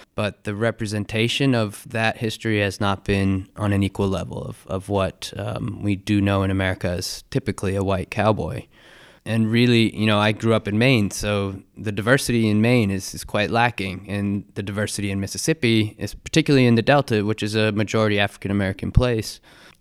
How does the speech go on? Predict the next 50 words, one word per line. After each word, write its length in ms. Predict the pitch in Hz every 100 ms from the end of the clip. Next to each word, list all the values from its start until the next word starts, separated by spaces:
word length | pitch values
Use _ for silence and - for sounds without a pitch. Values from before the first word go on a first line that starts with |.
| _ -
Me, 480 | 113 120 120 117 - _ _
I, 140 | 113 113
I 120 | 120
was 120 | 131
actually 300 | 113 - 113
at 120 | 107 -
the, 300 | 110 110 -
uh, 180 | 104 104
Christmas 440 | - 156 - 120 -
parade 380 | 120 107 101 101
where 160 | 104
I, 140 | 104 104 -
where 140 | 104 107
this 160 | 113
whole 160 | 127 117
project 560 | - 113 113 101 -
started, 420 | - 110 123 107 107
was 340 | 101 98 - - - - - _ -
a 80 | -
small 360 | - 123 113
group 280 | 104 113 110
of 100 | 104
about 260 | 107 113 110
four 220 | - 107
or 60 | 104
five 320 | 107 107 95
riders 400 | 101 110 107 98
at 100 | 95
the 140 | 104
end 160 | 101 104
of 100 | 95
the 60 |
Christmas 440 | 104 110 - 98 -
parade. 480 | 107 98 90 82 - _ _
Apparently 320 | 135 156 131 110
they've 300 | 110 107 -
been 100 | 104
doing 220 | 107 110
it 100 | 104
every 220 | 104 98
year, 220 | 110 147 120
and 100 | 110
I 60 |
had 180 | 113 117
gone 240 | 104 127
to 140 | 147 110
the 80 | 104
parade 640 | 107 107 135 135 _ -
previously, 580 | 131 131 123 - 92 95
but 300 | 101 98